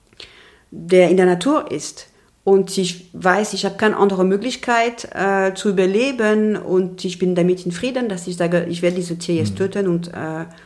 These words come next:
Speaker 1: und essen." Dieses Tier, der war bis dem Moment, wo du ihn tötest, ein freies Tier.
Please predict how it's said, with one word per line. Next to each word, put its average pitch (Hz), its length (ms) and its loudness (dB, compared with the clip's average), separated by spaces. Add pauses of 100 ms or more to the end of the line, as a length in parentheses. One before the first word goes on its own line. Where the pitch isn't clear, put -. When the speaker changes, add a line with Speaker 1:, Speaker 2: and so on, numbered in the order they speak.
(340)
Speaker 1:
und 180 140 -6
essen." 277 420 -4 (540)
Dieses 196 260 4
Tier, 330 300 0 (180)
der 196 220 0
war 185 180 0
bis 320 200 2
dem 240 180 4
Moment, 208 520 0
wo 196 60 -2
du 180 140 2
ihn 175 120 2
tötest, 262 720 -4
ein 180 80 0
freies 220 440 -4
Tier. - 240 -10